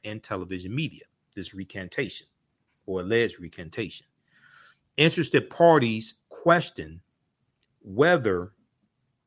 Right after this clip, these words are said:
having recanted her prior statement,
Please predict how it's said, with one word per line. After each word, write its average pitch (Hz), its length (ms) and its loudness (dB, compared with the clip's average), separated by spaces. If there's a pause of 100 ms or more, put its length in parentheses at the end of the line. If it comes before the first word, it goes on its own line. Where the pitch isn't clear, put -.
(1200)
having 156 480 2
recanted 127 580 -2
her 113 100 -2
prior 131 680 0 (180)
statement, 101 680 -4